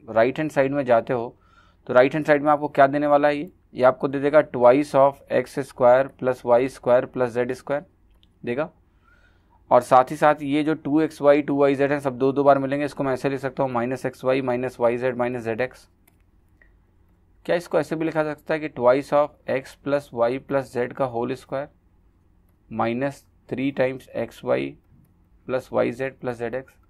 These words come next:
क्या ऐसा आप पहली बार देख रहे हो? बिल्कुल भी नहीं, ऐसा देख चुके हो आप। जो एक्स क्यूब वाले एक्सप्रेशंस होते हैं उसमें ही ऐसा देख चुके हैं, ठीक है, कि इस तरह से कन्वर्ट कर सकते हैं उसको। बस कुछ नहीं करना है आपको, आंसर लगा देना है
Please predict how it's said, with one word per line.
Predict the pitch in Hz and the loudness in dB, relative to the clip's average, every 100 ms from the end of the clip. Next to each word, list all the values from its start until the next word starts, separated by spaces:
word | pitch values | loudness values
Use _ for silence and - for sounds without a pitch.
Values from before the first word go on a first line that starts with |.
| _ _ _ _ _ | _ _ _ _ _
क्या | - 135 | -2 0
ऐसा | 127 | 2
आप | 143 135 | 0 0
पहली | 117 120 | -2 -2
बार | 131 135 | 0 0
देख | 135 127 | -2 -8
रहे | 127 | -10
हो? | 147 _ - | -16 _ -16
बिल्कुल | 135 165 | -12 -10
भी | 143 | -12
नहीं, | 131 123 | -14 -18
ऐसा | 139 - | -10 -4
देख | 127 139 | -2 -2
चुके | - 120 | -4 -6
हो | 110 | -4
आप। | 107 - _ _ _ _ _ _ _ _ - | -6 -8 _ _ _ _ _ _ _ _ -16
जो | - | -6
एक्स | 135 - | -4 -4
क्यूब | - - 170 | -8 -8 2
वाले | 156 156 | 4 4
एक्सप्रेशंस | 175 - - 127 123 156 160 | 0 -10 -6 -4 -2 -4 -4
होते | 135 123 156 | -4 -2 -2
हैं | 147 | -4
उसमें | 156 139 - 170 | -6 -8 -4 -2
ही | 180 | 0
ऐसा | 170 156 | 0 0
देख | 135 131 | 0 -4
चुके | 113 104 | -8 -12
हैं, | 95 _ _ _ _ _ _ _ - | -16 _ _ _ _ _ _ _ -12
ठीक | 190 | -8
है, | 160 | -6
कि | 151 | -6
इस | - 139 - | -6 -6 0
तरह | 151 | 0
से | 147 | 0
कन्वर्ट | 170 143 135 139 147 | 0 -2 0 0 0
कर | - 143 | -2 -4
सकते | 123 - | -6 -8
हैं | 127 | -6
उसको। | 113 - - _ _ _ _ _ | -6 -12 -20 _ _ _ _ _
बस | - 160 | -8 -6
कुछ | 160 165 | -8 -6
नहीं | 165 | 0
करना | 156 147 | 0 2
है | 143 | -4
आपको, | 135 160 - _ _ | -6 -14 -20 _ _
आंसर | 117 123 120 147 139 - _ _ _ _ _ _ _ | -4 -4 0 0 0 -8 _ _ _ _ _ _ _
लगा | 120 123 131 | 4 6 6
देना | 135 139 139 | 6 0 -4
है | 156 | -12